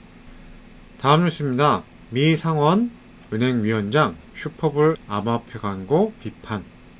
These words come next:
투자 위험 미 언급. 블룸버그에 따르면 상원 은행위원회 위원장 셰러드 브라운은 화요일 청문회에서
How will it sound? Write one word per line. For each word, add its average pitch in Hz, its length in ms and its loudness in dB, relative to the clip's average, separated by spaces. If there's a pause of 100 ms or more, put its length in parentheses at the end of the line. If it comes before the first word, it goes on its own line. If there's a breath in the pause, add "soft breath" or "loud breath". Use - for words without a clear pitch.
(540 loud breath)
투자 151 240 0
위험 147 460 0 (160)
미 120 420 -4
언급. 104 360 -6 (880 loud breath)
블룸버그에 165 580 2
따르면 123 540 0
상원 180 480 0 (440)
은행위원회 131 1300 0 (200)
위원장 107 640 -2 (520)
셰러드 170 640 0
브라운은 123 1120 -2 (180)
화요일 170 380 -2
청문회에서 123 800 -4